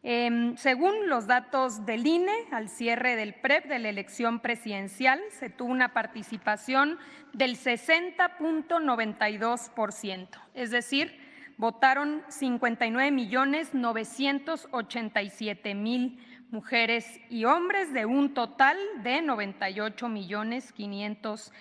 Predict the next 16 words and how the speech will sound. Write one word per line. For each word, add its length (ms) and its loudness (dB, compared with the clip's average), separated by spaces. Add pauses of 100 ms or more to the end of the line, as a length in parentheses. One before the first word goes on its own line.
(180)
diecisiete 840 -6
mil 400 -4 (440)
personas 560 -4
registradas 840 -2
en 120 -8
el 100 -10
padrón 520 -6 (100)
electoral. 640 -4 (720)
Para 500 6
la 280 4
presidencia 800 2
de 120 0
la 120 4
República, 760 4 (880)
Claudia 460 4
Sheinbaum 640 2